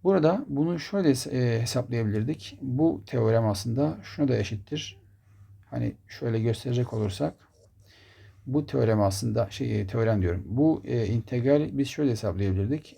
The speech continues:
Birden üçe kadar, ikiden altıya kadar olan x artı y,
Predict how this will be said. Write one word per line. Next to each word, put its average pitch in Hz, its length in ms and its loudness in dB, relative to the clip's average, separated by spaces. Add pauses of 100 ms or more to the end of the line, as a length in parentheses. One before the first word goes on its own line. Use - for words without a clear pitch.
Birden 127 400 4
üçe 131 260 -2
kadar, 123 560 -2 (760)
ikiden 127 360 0
altıya 127 420 2
kadar 107 260 0
olan 101 300 2 (140)
x - 240 -10
artı 120 320 -4
y, 113 260 -2